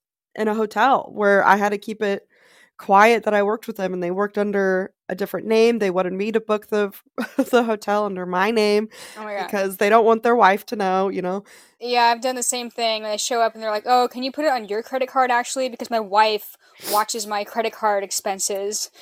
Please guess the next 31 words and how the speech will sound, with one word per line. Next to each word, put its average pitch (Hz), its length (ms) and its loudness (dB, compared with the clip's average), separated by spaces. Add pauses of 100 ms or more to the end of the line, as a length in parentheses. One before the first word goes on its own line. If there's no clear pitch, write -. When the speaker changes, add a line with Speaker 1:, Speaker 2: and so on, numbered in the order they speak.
(360)
Speaker 1:
And 262 140 8
Speaker 2:
Yeah. 262 60 8
Speaker 1:
it's 254 100 2
gonna 269 200 8
look 254 240 6
weird 247 260 4
if 233 140 0
I 220 300 4
book 220 440 -2
a 226 100 4
hotel 214 420 0
room 202 200 0
that 190 140 -4
she 208 180 -8
has 196 220 -4
no 196 140 -4
idea 185 320 -2
about. 160 280 -2
Yeah, 381 320 10
it's, 240 240 4
like, 285 220 4
fishy. 269 540 0
It's, 180 240 -4
like, 226 160 -4
really 247 260 0
Speaker 2:
Yeah. 285 140 2
Speaker 1:
weird. 226 460 0 (260)
And 247 100 4
it 247 100 6
makes 277 300 -2
me 294 180 2